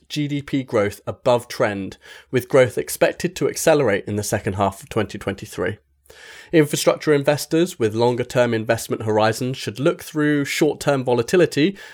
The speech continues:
of macroeconomic factors and continue to favour investments which align with the longer-term fundamentals of the region.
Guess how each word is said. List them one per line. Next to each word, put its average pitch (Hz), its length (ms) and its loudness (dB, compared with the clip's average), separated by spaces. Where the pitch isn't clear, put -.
of 110 160 2
macroeconomic 117 880 0
factors - 600 -2
and 139 160 0
continue 247 500 -2
to 233 140 -8
favour 180 440 2
investments 131 760 -2
which - 160 -8
align 123 420 2
with 113 120 -10
the 113 80 0
longer-term 139 840 0
fundamentals 131 840 0
of 90 140 -8
the 104 80 -4
region. 98 480 -4